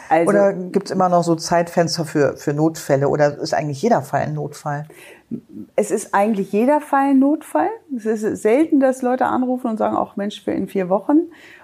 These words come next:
Speaker 1: Und, äh, also ist bei Paartherapie ist fast immer die Not groß.
Speaker 2: Mhm.
Speaker 1: Und, äh, da ich niemals Abos verkaufe, ich sag nie, „Sie kommen jeden Dienstag um siebzehn Uhr.“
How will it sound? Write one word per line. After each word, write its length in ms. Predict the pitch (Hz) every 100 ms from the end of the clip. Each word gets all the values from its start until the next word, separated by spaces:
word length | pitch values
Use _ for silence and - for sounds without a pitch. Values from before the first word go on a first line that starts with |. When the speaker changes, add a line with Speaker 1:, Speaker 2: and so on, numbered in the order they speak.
| _
Speaker 1:
Und, 440 | - 208 196 - -
äh, 420 | - 190 180 170
also 160 | - 185
ist 120 | 170
bei 80 | 165
Paartherapie 640 | 151 147 156 175 156 -
ist 140 | 160 -
fast 240 | 147 -
immer 220 | - 143
die 140 | 143 139
Not 340 | 131 131 -
groß. 560 | - - - - - _ _ - - -
Speaker 2:
Mhm. 220 | 175 170
Speaker 1:
Und, 560 | 165 160 165 160 - -
äh, 320 | 156 151 151
da 180 | 151 160
ich 180 | 190 -
niemals 360 | 202 214 208
Abos 360 | - 170 156 151
verkaufe, 640 | - - - - - - - 165
ich 80 | 156
sag 180 | - -
nie, 340 | 185 202 175
„Sie 100 | 160
kommen 240 | 165 160 165
jeden 260 | 160 160
Dienstag 460 | 165 156 156 143 143
um 100 | 147
siebzehn 380 | 135 135 - -
Uhr.“ 240 | 104 -